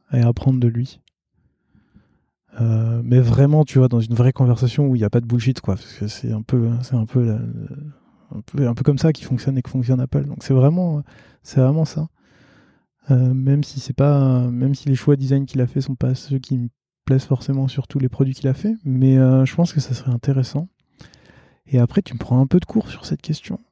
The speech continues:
Euh, je pense qu'il y a plein de gens. En vrai, j'ai, j'ai, il y a, il y a tellement de sujets. J'aimerais bien comprendre comment les, les gens, ils, ils, ils fabriquent des, des trains pour l'aérodynamisme et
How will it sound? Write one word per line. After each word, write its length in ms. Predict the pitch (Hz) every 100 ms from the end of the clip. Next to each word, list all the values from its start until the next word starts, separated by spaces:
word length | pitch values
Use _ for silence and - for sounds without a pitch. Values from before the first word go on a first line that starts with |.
| _ _ _ _ _ _ _ _ - 139
Euh, 340 | 131 131 131
je 100 | -
pense 180 | 180 -
qu'il 80 | 127
y 40 |
a 40 | 110
plein 280 | - 147
de 120 | 151 139
gens. 280 | 147 165 - _ _ _ _ _ _ _ _ _ _ _ _ _ _ _ _ _ _ _ _ - - - _ _ _ _ _ _ -
En 180 | 127 135
vrai, 180 | 175 143
j'ai, 200 | 110 113
j'ai, 180 | 120 117 _ _ _
il 100 | -
y 20 |
a, 40 | 98 _ - -
il 40 |
y 40 |
a 40 | 117
tellement 340 | 143 143 156
de 120 | 151
sujets. 500 | - - 135 143 139
J'aimerais 320 | 120 117 117 117
bien 260 | 131 135 - -
comprendre 500 | 127 - 131 127 120
comment 300 | - 131 127
les, 220 | 120 113
les 240 | 117 120 120
gens, 180 | 123
ils, 380 | 127 117 117 131 _ _ 143
ils, 200 | - 135 -
ils 140 | -
fabriquent 500 | - 123 127 135 - 123
des, 160 | 113 _ -
des 120 | 131
trains 340 | - - 151 - _ _ _ _ _ _ _
pour 120 | -
l'aérodynamisme 680 | 123 123 123 131 127 147 -
et 120 | 127